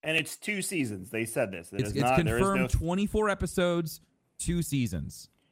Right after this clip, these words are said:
Speaker 1: The, the, the ending of the show will walk us up to when we meet him on whatever moon that is at the beginning of Rogue One, where he stabs
Speaker 2: The
Speaker 1: that guy
Speaker 2: end
Speaker 1: in the
Speaker 2: of the
Speaker 1: back.
Speaker 2: second season will get us there.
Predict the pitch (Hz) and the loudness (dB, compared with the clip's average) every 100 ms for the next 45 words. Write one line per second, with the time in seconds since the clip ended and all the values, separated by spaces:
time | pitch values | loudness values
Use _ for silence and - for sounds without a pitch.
0 | _ 107 127 127 113 135 139 120 131 135 | _ -4 -4 -4 2 4 4 2 -2 0
1 | 139 151 160 151 135 139 - 135 123 113 | -2 0 0 0 -2 -4 0 4 4 4
2 | 113 107 113 113 110 104 - 113 - 107 | 0 2 6 4 4 -4 2 0 0 -4
3 | 110 107 104 107 110 98 104 101 101 98 | -2 -4 -4 -4 -6 -6 -6 -6 -4 -2
4 | 101 98 101 104 101 98 98 98 90 90 | -2 -2 -4 -4 -4 -6 -6 -6 -6 -6
5 | 92 87 90 87 90 95 98 92 98 95 | -8 -10 -12 -12 -10 -8 -8 -10 -8 -8
6 | 90 92 90 90 87 95 - 90 135 - | -8 -8 -8 -10 -10 -8 -2 0 0 -2
7 | 135 139 85 120 120 - 127 107 98 - | -2 -2 -2 -2 -4 -4 -4 -4 -6 -6
8 | 113 107 101 92 90 90 82 78 - 62 | -4 -2 -2 -2 -2 -4 -6 -10 -14 -20